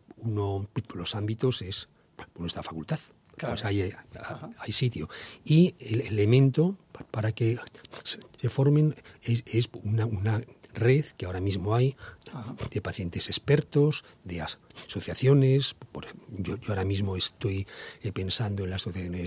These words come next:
Speaker 1: Española del Cáncer, de
Speaker 2: Ajá.
Speaker 1: Diabetes, de en-, enfermedades raras, que, con las que hay relaciones, pues, por la fundación,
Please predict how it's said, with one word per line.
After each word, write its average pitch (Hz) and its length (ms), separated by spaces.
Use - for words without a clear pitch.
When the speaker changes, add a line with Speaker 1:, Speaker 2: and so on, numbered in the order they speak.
Speaker 1:
Española 87 600
del 85 200
Cáncer, 113 720
de 101 80
Speaker 2:
Ajá. 92 40
Speaker 1:
Diabetes, 107 680
de 92 60
en-, 78 160
enfermedades 87 680
raras, 131 440
que, 139 300
con - 280
las 117 200
que 101 180
hay 98 200
relaciones, 143 760
pues, - 160
por - 160
la 85 100
fundación, 131 640